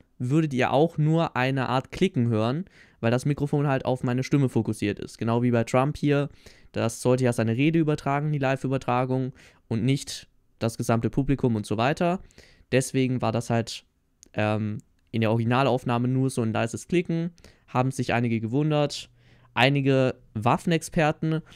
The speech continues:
haben auch direkt, äh, gesagt, dass das, äh, Paintball-Kugeln waren. Fand ich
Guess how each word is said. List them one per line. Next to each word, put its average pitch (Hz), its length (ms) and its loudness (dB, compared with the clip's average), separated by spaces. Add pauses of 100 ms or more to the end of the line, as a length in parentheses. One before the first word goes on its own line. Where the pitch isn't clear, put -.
(200)
haben 131 200 0
auch 131 120 -2
direkt, - 600 -2
äh, 120 140 0
gesagt, 123 420 0
dass 120 140 0
das, - 260 -4
äh, 113 280 0
Paintball-Kugeln 165 840 0
waren. 185 320 0 (920)
Fand 135 400 -2
ich - 340 -4